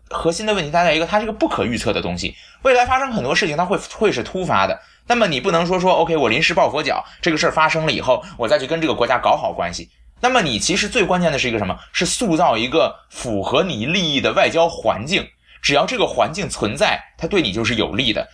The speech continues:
你不可能说，说，OK，波兰你不交会费，然后我就把你踢掉了，我不管你了。然后，OK，俄罗斯要进攻哪儿了，或者说，说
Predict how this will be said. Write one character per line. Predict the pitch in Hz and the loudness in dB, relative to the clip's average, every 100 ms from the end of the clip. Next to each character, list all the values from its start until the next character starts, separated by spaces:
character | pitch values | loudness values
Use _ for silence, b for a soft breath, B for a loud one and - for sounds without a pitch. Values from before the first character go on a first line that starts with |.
| - | -4
你 | 143 | -2
不 | 220 | 0
可 | 151 | 0
能 | 123 | -2
说， | 143 143 | -2 2
说， | 127 | 2
OK， | 135 139 131 | 2 2 0
波 | 160 160 | 4 4
兰 | 131 | 4
你 | 127 | 0
不 | 113 | 0
交 | 139 | 0
会 | 147 127 | 0 0
费， | 147 101 | 0 0
然 | 104 120 | 0 0
后 | 123 | 0
我 | |
就 | 98 | 0
把 | 107 | -2
你 | 98 | -2
踢 | - | -2
掉 | 139 113 | 0 2
了， | 98 | 0
我 | |
不 | - | -2
管 | 113 95 | 0 0
你 | 104 | 0
了。 | 64 B B | -4 B B
然 | 127 | 0
后， | 170 135 | 2 2
OK， | 127 127 | 2 2
俄 | 117 | 2
罗 | 156 | 2
斯 | 160 - 165 165 B | 0 0 -2 -2 B
要 | 165 151 123 - - | 2 4 4 0 -6
进 | 175 143 | -6 -2
攻 | 151 156 | -2 2
哪 | 117 | 0
儿 | - | 0
了， | - | -2
或 | 156 | 0
者 | 113 | 0
说， | 101 135 | 0 0
说 | 131 135 131 | 2 4 4